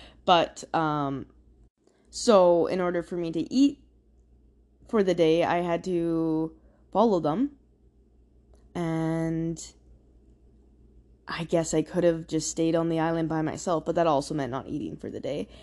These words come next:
And so I went with them. I don't know why I didn't bring my passport. I thought it would be safer left at the hostel. Oh my goodness, just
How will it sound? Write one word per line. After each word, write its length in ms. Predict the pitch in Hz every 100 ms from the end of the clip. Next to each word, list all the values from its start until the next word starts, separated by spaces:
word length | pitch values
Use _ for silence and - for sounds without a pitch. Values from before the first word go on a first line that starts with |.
| - -
And 180 | 160
so 220 | 156 160 156
I 220 | 147 185
went 180 | 196 131
with 180 | 151
them. 220 | - 160 165
I 100 | 151
don't 160 | 170 170
know 120 | 160
why 240 | 165 151
I 40 | 165
didn't 180 | 175 160
bring 160 | 175
my 140 | 160 151
passport. 640 | 165 143 160 - 151 127
I 160 | 123
thought 180 | - 156
it 100 | 143
would 140 | 101 135
be 140 | 156
safer 640 | 156 170 156 156 170 160
left 340 | 104 151 139 -
at 140 | 135
the 80 | -
hostel. 760 | - 202 202 190 196 190 180 - - -
Oh 320 | - 165 160
my 160 | 147
goodness, 400 | 139 143 143 156
just 300 | - 147 -